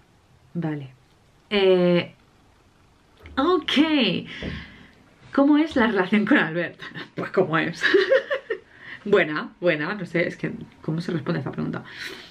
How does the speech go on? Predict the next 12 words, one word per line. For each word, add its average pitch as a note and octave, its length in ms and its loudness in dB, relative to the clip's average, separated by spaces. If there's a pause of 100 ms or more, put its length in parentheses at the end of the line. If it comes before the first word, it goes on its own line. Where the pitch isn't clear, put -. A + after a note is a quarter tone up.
(400)
Tenemos A#3+ 200 4
una F4 60 4
relación B3+ 260 0
curiosa F3+ 380 2
porque F#3 220 -2
somos E3+ 240 0
los F#3 120 4
dos F3 120 0
personas D#3+ 360 0
bastante D3 380 0
distintas, D#3 580 -2 (840)
pero, D#3 520 2